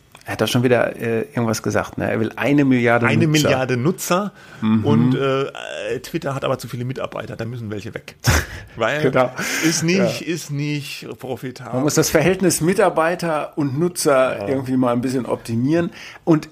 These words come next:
Speaker 1: weißt du, echt, ich meine, das machen ja viele, die sagen, wir wollen bis dann und dann das und das erreichen. Aber eine Milliarde Nutzer, der sagt halt
Speaker 2: Das ist
Speaker 1: einfach
Speaker 2: einfach mal so
Speaker 1: irgendwas, was cool
Speaker 2: dahingesagt.
Speaker 1: klingt.
Speaker 2: Ja,
Speaker 1: Und
Speaker 2: ja.
Speaker 1: es ist so,
Speaker 2: Das ist
Speaker 1: ja.
Speaker 2: ja cool, ja, ist halt eine Milliarde, ja.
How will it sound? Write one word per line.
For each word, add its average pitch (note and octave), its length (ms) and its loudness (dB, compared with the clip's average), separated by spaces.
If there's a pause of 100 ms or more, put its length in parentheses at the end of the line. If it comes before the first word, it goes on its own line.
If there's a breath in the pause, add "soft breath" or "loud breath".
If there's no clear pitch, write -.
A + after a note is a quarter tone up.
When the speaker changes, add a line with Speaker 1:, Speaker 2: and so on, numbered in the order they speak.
Speaker 1:
weißt B2+ 300 0
du, D3 200 -2
echt, C3 380 -4
ich - 140 -10
meine, A#2 180 4
das A2 100 2
machen A#2 220 2
ja A2 120 4
viele, B2+ 280 -2
die A2 140 -2
sagen, G#2+ 340 2
wir G#2+ 160 2
wollen G#2+ 380 2
bis A2 220 -6
dann F#2+ 200 0
und G#2+ 180 -2
dann G2 200 0
das G#2 220 0
und G2+ 160 -4
das F#2+ 160 -2
erreichen. F#2 580 -6
Aber F2 420 -6
eine A2 220 -2
Milliarde G#2 400 0
Nutzer, A2 260 -2
der A#2 160 2
sagt A#2 400 0
halt A#2+ 160 2
Speaker 2:
Das A#2 140 0
ist A2 100 2
Speaker 1:
einfach A#2+ 140 0
Speaker 2:
einfach C3 100 4
mal B2+ 140 6
so - 100 2
Speaker 1:
irgendwas, A#2 320 4
was G#2+ 140 0
cool B2+ 80 6
Speaker 2:
dahingesagt. G#2+ 280 0
Speaker 1:
klingt. A#2+ 500 2
Speaker 2:
Ja, - 60 -10
Speaker 1:
Und A#2 280 -2
Speaker 2:
ja. - 40 -6
Speaker 1:
es G#2+ 120 -4
ist A2 180 -6 (400 loud breath)
so, - 380 -2 (100)
Speaker 2:
Das G2+ 160 -4
ist E2 60 -2
Speaker 1:
ja. E2+ 80 -2
Speaker 2:
ja F2+ 80 -2 (100)
cool, A2+ 300 0
ja, F2 180 -2
ist F#2+ 140 -4
halt F#2 100 0
eine F#2+ 160 0
Milliarde, F#2+ 640 -2 (160)
ja. E2 220 -10